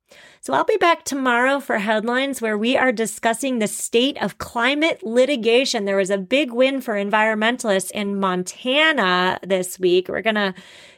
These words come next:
dig deep into that. And we're also gonna discuss some more cases that are going through the court systems here in the United States with regard to climate litigation. Is anybody suing the fossil fuels industry?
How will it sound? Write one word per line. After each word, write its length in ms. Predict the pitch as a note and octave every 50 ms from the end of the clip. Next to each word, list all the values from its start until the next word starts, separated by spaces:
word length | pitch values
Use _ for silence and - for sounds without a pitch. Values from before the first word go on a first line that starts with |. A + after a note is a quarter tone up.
| _ -
dig 280 | - C#4+ D4 C4 A#3+ G#3+
deep 260 | - B3+ B3+ B3 -
into 280 | - A3 G#3 F#3+ - A3
that. 280 | F3+ A#3 A#3 A#3 A#3 -
And 80 | A3
we're 80 | A3 A3
also 280 | A3+ C4 D4 - F#4 F4
gonna 220 | - E4 D#4 C4+
discuss 680 | G#3 B3 G#3+ - - - B3 A3+ A#3 A3 - - - - _ _ _ _ _ _ _ _ _ -
some 280 | - - - C4+ C#4
more 560 | C#4+ D#4+ E4+ E4 E4 D#4 D4 C4+ A#3+ - - - - - _ -
cases 640 | - B3+ A#3 G#3+ - - G#3+ G3+ G3 G3 F#3 F3+ -
that 120 | G#3 G3
are 80 | G3 F#3+
going 300 | F3+ G3+ G3 G3 F#3+ F#3+
through 140 | - G#3
the 100 | F#3 F#3+
court 320 | F#3 - - G3 F#3+ - -
systems 600 | - - A#3 A3+ G#3+ - - G#3+ F#3+ F#3 F#3 F3+
here 180 | - A#3 G#3 G3+
in 120 | G3+ G3
the 60 | G3
United 360 | G3 F#3 F#3 F#3 F3+ F#3 F3+ -
States 360 | - - F#3 F3+ F#3+ - -
with 140 | G#3 G3 A3
regard 420 | A3+ G#3+ F#3 G3+ F3+ F3+ F#3+ F#3+
to 80 | - B3+
climate 460 | - - G3+ F#3+ F#3+ F#3 F#3+ G3 -
litigation. 800 | F#3+ F#3 F3+ F#3 F3+ F#3+ F#3+ F#3+ G3 F#3 - F3+ E3+ E3 D#3+ D#3 - _ _ -
Is 120 | B3 B3 A#3+
anybody 460 | D4 D#4 E4+ F4 E4+ E4+ D4+ D#4+ D4+
suing 380 | D#4+ - E4 D#4 D#4+ D#4 D#4
the 60 | D4+ D4+
fossil 360 | - D#4 D#4 D4+ - E4 D4
fuels 400 | - D#4+ D#4 D#4+ E4 E4 D4 C4+
industry? 640 | D4+ D4 C4 C4+ - - A3 G3 F3+ E3 D#3+ -